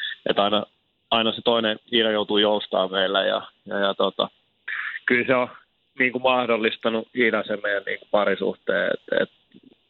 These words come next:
et, et hän on erittäin epäitsekäs ihminen, et, et se pystyy niinku tähän,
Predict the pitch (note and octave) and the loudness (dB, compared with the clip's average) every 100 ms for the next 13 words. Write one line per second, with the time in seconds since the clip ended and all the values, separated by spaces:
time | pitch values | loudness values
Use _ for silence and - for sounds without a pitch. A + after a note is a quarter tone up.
0 | _ - - - - _ _ _ _ - | _ -10 -4 -2 -2 _ _ _ _ -6
1 | - - A#2 A2+ - - A2+ G#2+ A2 A#2 | -6 -4 0 0 -2 0 0 2 0 2
2 | B2+ A2+ - A2 G#2+ G#2 G2+ F#2+ - F#2+ | 0 0 0 0 0 0 0 0 -2 -2
3 | F2+ G2+ G2 G2+ G2 F#2+ _ _ - - | 2 0 0 -2 -2 -2 _ _ -18 -16
4 | - _ - F#2 - - G2 - G2 F#2 | -16 _ -4 -4 -2 -12 -12 -12 -12 -8
5 | F#2+ - _ _ _ G#2+ F#2+ G2 | -10 -12 _ _ _ 0 0 -2